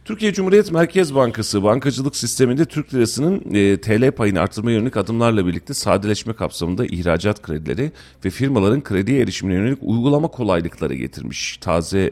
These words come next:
e, ve yeni bir haber gece yarısı itibariyle.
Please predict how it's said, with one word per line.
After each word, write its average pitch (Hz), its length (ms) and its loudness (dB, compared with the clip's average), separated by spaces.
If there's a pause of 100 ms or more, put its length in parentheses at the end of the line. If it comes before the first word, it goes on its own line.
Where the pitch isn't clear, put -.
e, 65 300 -4
ve 82 80 0
yeni 82 360 -2
bir 82 100 0
haber 90 340 -2
gece 82 240 -6
yarısı 69 320 -6
itibariyle. 71 600 -4